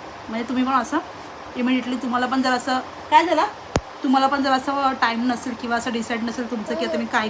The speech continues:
करू, तर असं पहिला बेस बनवून घ्यायचा आणि मग नंतर जेव्हा जी साडी आपल्या हातामध्ये येईल ना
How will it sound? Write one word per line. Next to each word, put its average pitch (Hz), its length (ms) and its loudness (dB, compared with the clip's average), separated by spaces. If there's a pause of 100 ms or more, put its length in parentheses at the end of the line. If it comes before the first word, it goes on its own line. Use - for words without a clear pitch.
करू, 233 160 -2 (420)
तर 240 60 0
असं 233 180 0
पहिला 254 220 0
बेस 240 260 4
बनवून 240 260 2
घ्यायचा 220 360 0 (380)
आणि 247 220 2
मग 254 340 4
नंतर 302 260 4
जेव्हा 277 220 2
जी 269 200 2
साडी 285 200 4
आपल्या 285 220 2
हातामध्ये 262 460 4
येईल 247 120 2
ना 269 80 6